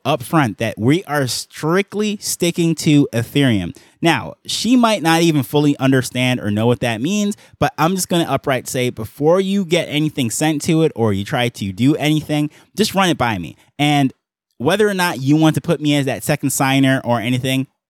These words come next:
that's up to you. That's up to debate. But I just want you to know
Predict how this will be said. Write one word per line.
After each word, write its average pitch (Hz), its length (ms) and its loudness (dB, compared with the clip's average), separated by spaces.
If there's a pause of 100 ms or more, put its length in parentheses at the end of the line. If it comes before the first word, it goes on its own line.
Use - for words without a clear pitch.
(220)
that's 170 320 -2
up 165 160 0
to - 100 -8
you. 143 300 4
That's 135 260 -4
up 151 140 -2
to 147 100 -6
debate. 127 480 -2 (240)
But 190 220 0
I 139 80 0
just 147 180 -2
want 139 300 2
you 220 60 -2
to 247 100 0
know 139 380 2